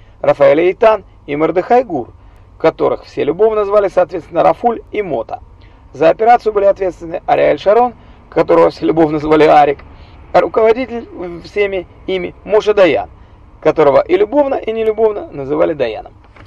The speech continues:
Ночью один отряд десантников атаковал полицейский участок.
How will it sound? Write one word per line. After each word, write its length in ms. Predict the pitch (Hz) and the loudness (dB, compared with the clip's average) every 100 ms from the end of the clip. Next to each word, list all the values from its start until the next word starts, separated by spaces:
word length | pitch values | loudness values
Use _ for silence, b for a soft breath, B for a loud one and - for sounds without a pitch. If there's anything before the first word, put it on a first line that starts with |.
| B B B B B B B B - | B B B B B B B B -4
Ночью 520 | 269 311 302 294 269 - | 2 2 2 -4 -8 -4
один 260 | - 156 160 | 0 0 2
отряд 340 | 190 262 240 | 2 4 2
десантников 680 | 226 247 311 294 269 247 247 - | 2 -2 0 0 -2 -10 -14 -8
атаковал 440 | - - 165 214 262 | -8 -6 0 2 2
полицейский 560 | 185 147 - - - | 0 -2 -2 -6 -6
участок. 400 | 170 - - - | -12 -10 -16 -16